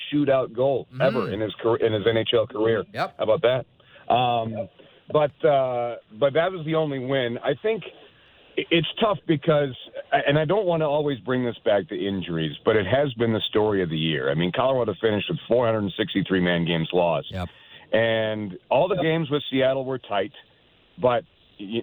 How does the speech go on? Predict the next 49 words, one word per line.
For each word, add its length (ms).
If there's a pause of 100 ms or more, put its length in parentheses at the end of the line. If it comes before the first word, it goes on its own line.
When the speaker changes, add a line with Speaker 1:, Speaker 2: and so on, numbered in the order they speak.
Speaker 1:
y-, 160
you 100
know, 100
they 100
never 280
played 260
the 140
Avalanche 540
with 100
their 80
top 260 (120)
six 240
defensemen. 600 (340)
Um, 360
I, 140 (120)
a-, 320
at 80
least, 400
uh, 340
w-, 300
when, 380 (440)
when 200
they 120
had 220
any 380
sort 180
of 160
rhythm 320
going. 300
I 20
mean, 160
the, 160
the, 120 (180)
the 100
top 240 (140)
six 200
for 120
Colorado 500
have 140
only 180
played 240
eight 220
games 360
together, 520
and 200
none 320
since 180 (440)
November 460
fourth, 280